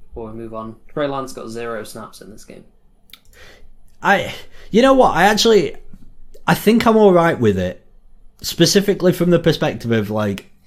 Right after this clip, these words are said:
Speaker 2: they're clearly paying Jimmy G to be the guy for this year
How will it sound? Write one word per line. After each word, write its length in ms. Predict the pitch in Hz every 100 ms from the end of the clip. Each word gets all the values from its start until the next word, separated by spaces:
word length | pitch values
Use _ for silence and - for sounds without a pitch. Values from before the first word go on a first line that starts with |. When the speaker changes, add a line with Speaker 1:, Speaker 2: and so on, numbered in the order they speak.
| _ _
Speaker 2:
they're 240 | - 127 143
clearly 400 | - 170 170 165
paying 380 | 160 156 147 135
Jimmy 260 | 135 135
G 480 | 113 117 107 104 - _ _ _ _ _
to 120 | - 113
be 480 | 98 117 113 110
the 200 | 101 107
guy 400 | 98 110 110 107
for 140 | 101 101
this 280 | 98 95 -
year 460 | 98 92 85 82